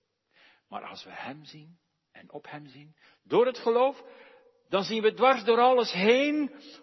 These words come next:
op de eindoverwinning die komt. Hij is de eerste en de laatste. Niets loopt hem uit de hand.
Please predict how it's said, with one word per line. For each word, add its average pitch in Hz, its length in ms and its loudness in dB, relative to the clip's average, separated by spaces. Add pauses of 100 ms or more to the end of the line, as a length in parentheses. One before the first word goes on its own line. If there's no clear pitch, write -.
(320)
op 226 200 2
de - 160 0
eindoverwinning 262 1160 0
die 254 160 -6
komt. - 600 -2 (1900)
Hij 190 260 -4
is 160 120 -4
de 180 120 -4
eerste 160 520 -4
en 120 180 -12
de 101 120 -14
laatste. - 540 -18 (360)
Niets 285 560 0
loopt 156 340 2
hem 120 200 -6
uit 98 320 -10
de 95 60 -20
hand. 85 460 -20